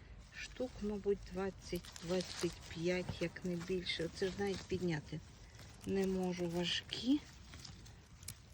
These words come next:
О, ще лежать вон тут і на землі. І називається цей сорт Валентин. Він високорослий. Ой,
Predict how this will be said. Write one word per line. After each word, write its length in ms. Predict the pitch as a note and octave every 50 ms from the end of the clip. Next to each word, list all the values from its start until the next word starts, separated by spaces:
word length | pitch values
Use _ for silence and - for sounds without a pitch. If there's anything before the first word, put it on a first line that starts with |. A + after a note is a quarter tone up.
| - - - - -
О, 60 | G3+ G#3 G3+ F#3
ще 180 | - - - G#3
лежать 560 | G3+ G3 F#3+ F3+ F3 G3 G#3 G#3+ A3 - -
вон 100 | G#3 G3 G3
тут 240 | - - F#3+ - -
і 40 | G3
на 180 | F#3+ F#3 F#3 F3+
землі. 640 | F3+ - - F3+ F3+ E3+ E3+ E3+ F3+ G#3 B3+ D4 C4 - - - - - - - - - - - - - - - - - - - - - - - - - - - - -
І 40 | -
називається 1000 | F3 E3+ E3 E3+ E3+ E3 E3+ E3+ D#3+ E3+ G3+ A#3+ C#4 D4 C#4 B3+ - - - C4+
цей 380 | - - - - - G3+ G3 F#3+
сорт 600 | - - - - G#3+ A#3+ C#4+ D4+ C4+ - - - F#3+ F#3+
Валентин. 1000 | F#3+ G3+ G#3+ A#3+ A#3+ A3+ G#3+ A3 A3 G#3+ G#3 G3 - - - A3+ A3 G3+ F3+ D3+ - - - - - - - - - - - - - - - - F#3+
Він 180 | F#3 F3 E3+
високорослий. 1200 | D#3+ D#3+ E3 - - - E3+ D3 - - D#3+ D#3+ E3+ F3 G#3 C4 C#4 - - - C#4 D4 D4+ C#4 - - - - - - - - - - - - - - - - - - - - - - - - - - - - - - - - - - - - - - - - - - - - - - - - - -
Ой, 360 | F3 F#3 F#3+ G3 F#3+ F3